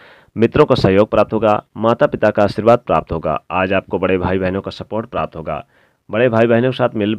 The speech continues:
बैठकर कुछ महत्वपूर्ण चर्चाएं कर सकते हैं। हालांकि कुछ गुप्त शत्रुओं से आपको सावधानी जरूर रखनी होगी,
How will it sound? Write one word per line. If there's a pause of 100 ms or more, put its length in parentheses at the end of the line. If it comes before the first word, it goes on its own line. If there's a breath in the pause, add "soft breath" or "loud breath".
(200)
बैठकर
कुछ
महत्वपूर्ण
चर्चाएं
कर
सकते
हैं। (440 soft breath)
हालांकि
कुछ
गुप्त
शत्रुओं
से
आपको
सावधानी
जरूर
रखनी
होगी,